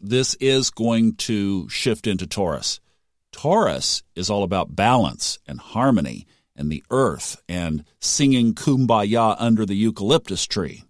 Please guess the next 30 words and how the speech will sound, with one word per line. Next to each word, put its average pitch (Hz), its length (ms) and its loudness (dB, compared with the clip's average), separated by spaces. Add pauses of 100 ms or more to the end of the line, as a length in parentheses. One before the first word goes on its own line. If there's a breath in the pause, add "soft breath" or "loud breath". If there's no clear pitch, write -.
(480)
Now, 98 100 -2
the 113 160 2
other 170 220 2
aspect 139 520 0
that 104 120 0
I 101 80 -2
think 127 180 -2
we 117 100 0
should 107 280 -2 (100)
point 110 300 -2
out 95 240 0
and 95 200 -2
take 107 200 -6
a 107 60 -2
look 101 200 -2
at 92 220 -2
in 104 220 0
this 104 240 -2 (260)
context 101 560 -4
and 92 80 -2
in 92 60 0
this 92 180 -4
consideration 95 880 -2
is 98 300 -2
Mars 95 800 0 (300)
will 92 480 -4
semi-square 87 1400 -4
Uranus 101 680 -2
this - 220 -6
afternoon, 92 640 -2